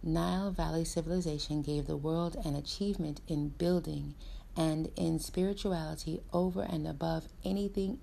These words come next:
any nation or people have achieved before or since. Out of Nile Valley civilization came the world's first organized spiritual literature. This literature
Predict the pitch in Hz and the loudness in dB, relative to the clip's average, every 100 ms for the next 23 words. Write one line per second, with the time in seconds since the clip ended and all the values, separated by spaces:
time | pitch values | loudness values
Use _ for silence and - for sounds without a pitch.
0 | - 190 196 180 165 160 180 160 147 170 | -2 0 2 0 0 -2 -4 -4 -4 -2
1 | 180 180 180 180 - - - 170 156 156 | 0 2 0 -2 -10 -12 -2 0 0 -2
2 | - 175 175 165 - 165 - - 196 196 | 0 2 2 -2 -4 -4 -2 0 2 2
3 | 98 - - - - - 190 190 - 208 | -2 -6 -10 -10 -10 -4 0 0 0 0
4 | 185 180 - - - - - - - - | 0 -2 -6 -12 -12 -12 -12 -12 -14 -14
5 | - - - - - - 208 226 - 185 | -12 -10 -10 -14 -14 -2 0 0 0 0
6 | 170 165 170 170 170 160 156 156 156 - | 0 0 0 0 0 0 0 0 -2 -2
7 | 151 156 147 143 - 151 147 147 151 147 | -2 -2 0 -2 -2 -2 -2 0 0 0
8 | 156 151 147 - - 190 196 202 - - | 0 -2 -4 -10 -2 2 2 2 -4 -10
9 | - - - - 180 180 165 165 160 165 | -10 -10 -2 2 2 2 0 0 0 -2
10 | - - - - - 190 190 185 180 175 | -6 -10 -10 -8 2 4 4 2 0 2
11 | 170 190 160 156 165 156 160 - - - | 2 0 -2 -4 -6 -6 -8 -8 -8 -8
12 | - - - - - - - - - 170 | -10 -8 -8 -8 -8 -10 -12 -12 0 4
13 | 196 190 - 170 160 160 151 151 151 | 6 4 -2 0 2 2 0 -4 -4